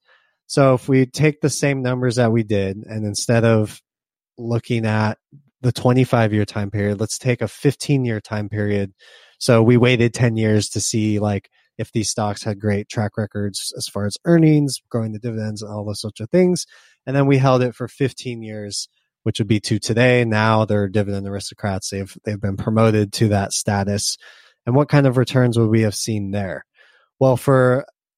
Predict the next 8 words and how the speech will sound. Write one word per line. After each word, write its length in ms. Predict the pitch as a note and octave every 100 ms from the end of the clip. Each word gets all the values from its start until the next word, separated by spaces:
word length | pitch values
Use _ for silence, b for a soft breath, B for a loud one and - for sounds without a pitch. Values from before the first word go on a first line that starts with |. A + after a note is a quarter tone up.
| -
a 120 | -
stock 340 | - D#3 C#3 -
like 220 | C3 A2
Chubb, 400 | - E3+ C#3 B2
again, 480 | A#2+ B2 A2+ A2+ A2+
ticker 300 | - - A2+
C 380 | - - A#2 G#2+
B, 440 | A#2 C#3 B2 A2